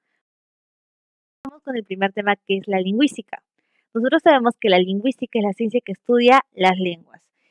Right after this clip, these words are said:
Y aquí vemos un poco más del concepto. Dice, "La lingüística es la disciplina que se encarga del estudio científico y profundo de la lengua natural y todo lo relacionado con ellas. Entiéndase por ello al idioma, léxico, que es la forma de hablar,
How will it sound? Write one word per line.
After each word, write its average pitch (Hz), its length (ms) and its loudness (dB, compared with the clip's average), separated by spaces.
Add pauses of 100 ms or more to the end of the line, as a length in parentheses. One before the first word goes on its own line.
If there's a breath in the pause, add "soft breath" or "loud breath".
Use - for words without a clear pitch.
(120)
Y 277 100 4
aquí 320 300 0
vemos 320 260 2
un 302 80 -6
poco 294 200 -2
más 247 140 4
del 262 120 0
concepto. - 500 -4
Dice, 185 220 -8
"La 220 100 2
lingüística 240 460 -2
es 277 80 2
la 247 120 2
disciplina 247 600 -4
que 214 100 -6
se 190 120 -10
encarga 190 640 2
del 190 140 -4
estudio 214 720 0
científico 262 680 -6
y - 20 -10
profundo 233 500 -6
de 226 120 -2
la 196 100 0
lengua 208 340 -2
natural 247 800 0 (460)
y 294 140 -2
todo 302 300 2
lo 311 140 4
relacionado 226 600 0
con 220 180 -6
ellas. 233 260 -8 (580)
Entiéndase 247 560 0
por 285 200 2
ello 233 340 4
al 190 160 2
idioma, 190 520 2 (460)
léxico, 202 680 0
que - 140 -8
es 175 40 -4
la 175 100 -10
forma 175 260 -6
de 170 80 -2
hablar, 185 280 0